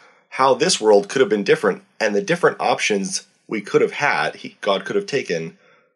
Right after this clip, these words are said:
uh, in designing, you know, or, or, or decreeing or creating this one. Uh, but you still end up basically sliding into the same sort of reasoning.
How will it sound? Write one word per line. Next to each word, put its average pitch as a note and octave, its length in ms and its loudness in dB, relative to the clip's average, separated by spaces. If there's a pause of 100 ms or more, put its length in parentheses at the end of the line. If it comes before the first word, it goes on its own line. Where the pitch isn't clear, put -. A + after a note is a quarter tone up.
(120)
uh, F#2 200 2
in G#2 300 -2
designing, F#2 640 0 (440)
you A2 80 -2
know, F2 160 2
or, F2 180 0
or, F2 240 0
or F2+ 140 -2
decreeing F#2 600 -4
or E2+ 260 -2 (160)
creating G2+ 520 -2
this F#3 300 0
one. - 260 -4 (720)
Uh, G3 220 2
but - 260 0
you G3+ 80 -2
still G3 320 4
end D3 160 2
up C3 160 2
basically B2 440 -2
sliding G#2 460 0
into G#2 280 -4
the F#2+ 120 -2
same B2 360 2
sort A#2+ 260 6
of G#2 120 4
reasoning. F#2 460 2